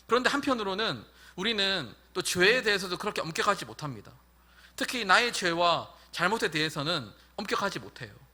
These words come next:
앞에서 말씀을 드린 것과 같은 맥락인데요. 다른 사람의 잘못에는 아주 엄격하지만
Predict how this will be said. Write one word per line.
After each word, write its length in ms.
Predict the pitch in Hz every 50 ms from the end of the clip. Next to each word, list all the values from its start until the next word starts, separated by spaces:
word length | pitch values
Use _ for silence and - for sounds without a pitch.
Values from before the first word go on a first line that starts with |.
| _ _ - - - -
앞에서 280 | - - 185 135 - -
말씀을 380 | 180 165 156 - 214 208 190
드린 240 | - 180 190 196 196
것과 200 | 190 185 190 196
같은 300 | 165 147 147 - - 185
맥락인데요. 720 | 165 160 170 185 180 160 143 120 120 131 151 156 123 95 - _ _ - - - - - _
다른 280 | - - 180 220 254
사람의 340 | 269 - 285 269 269 262 233
잘못에는 540 | - 151 151 165 185 175 - 202 180 165 151
아주 220 | - 180 190 - 175
엄격하지만 680 | 147 156 - 202 - 180 170 165 156 123 107 117 170